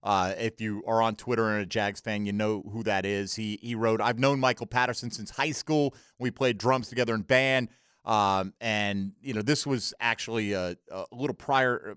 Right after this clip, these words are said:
post from just a few days ago. He's fighting for his life in a coma after a heart attack this week. Obviously, he passed along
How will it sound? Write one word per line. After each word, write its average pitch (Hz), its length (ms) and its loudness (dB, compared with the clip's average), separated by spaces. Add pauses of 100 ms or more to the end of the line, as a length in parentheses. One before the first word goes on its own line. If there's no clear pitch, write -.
post 139 200 -4
from 123 120 -12
just 123 200 -8
a 101 40 -14
few 127 180 -4
days 117 240 2
ago. 113 160 0
He's 104 140 -4
fighting 131 320 0
for 135 140 -6
his 110 120 -4
life 117 260 0
in 110 80 -6
a 104 40 -6
coma 120 320 -4
after 107 300 -4
a 98 40 -2
heart 110 220 -2
attack 107 320 -6
this 101 200 -12
week. 107 240 -6
Obviously, 107 460 -4
he 90 140 -10
passed 101 400 -4
along 98 440 -6